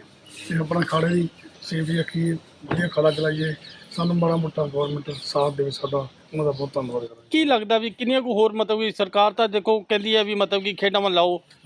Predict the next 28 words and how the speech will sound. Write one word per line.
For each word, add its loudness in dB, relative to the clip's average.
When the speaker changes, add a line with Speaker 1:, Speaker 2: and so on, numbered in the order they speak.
Speaker 2:
ਹੈ 4
ਨਾ, 2
ਗਰਾਊਂਡਾਂ 2
'ਚ -2
ਆਓ, 4
Speaker 1:
ਹਾਂਜੀ। -14
Speaker 2:
ਠੀਕ -2
ਹੈ, 2
ਤੁਸੀਂ -2
ਅਖਾੜੇ 2
'ਚ -6
ਤੁਰੇ 2
ਫਿਰਦੇ 0
ਹੋ, 4
ਹੋਰ 2
ਕੀ 0
ਤੁਹਾਨੂੰ 0
ਲੱਗਦਾ 2
ਵੀ -2
ਕਮੀਆਂ 0
ਹੈਗੀਆਂ 0
ਜਿਹੜੀਆਂ 0
ਦੂਰ -2
ਹੋਣੀਆਂ -4
ਚਾਹੀਦੀਆਂ? -20
Speaker 1:
ਕਮੀਆਂ 4
ਸਾਨੂੰ 4
ਤਾਂ 4